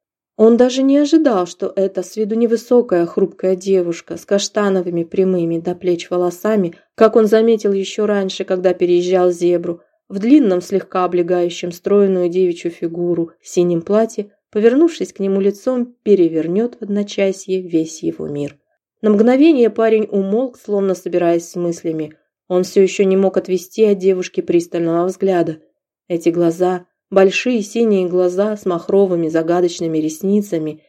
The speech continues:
и этот взгляд. "Черт возьми, что происходит?" подумал парень в сердцах. "Чтобы он, настоящий ловелас, да любимец всех девчонок, засмотрелся на какую-то девчонку?"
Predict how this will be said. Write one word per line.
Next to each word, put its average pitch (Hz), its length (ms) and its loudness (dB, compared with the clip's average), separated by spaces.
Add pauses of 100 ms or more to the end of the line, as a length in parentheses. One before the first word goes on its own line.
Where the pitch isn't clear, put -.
(140)
и 190 80 -4
этот 170 300 -2
взгляд. 175 580 -4 (1300)
"Черт 160 320 0
возьми, 180 280 2
что 208 240 -4
происходит?" 208 720 -2 (120)
подумал 170 420 -2
парень 160 340 -2
в 156 60 -16
сердцах. - 640 -6 (280)
"Чтобы 233 400 4
он, 240 400 0
настоящий 233 640 -2
ловелас, 202 680 0
да 180 120 0
любимец 220 560 0
всех 226 260 2
девчонок, 185 680 -2
засмотрелся 240 580 2
на 226 120 0
какую-то 214 440 -2
девчонку?" 247 680 -4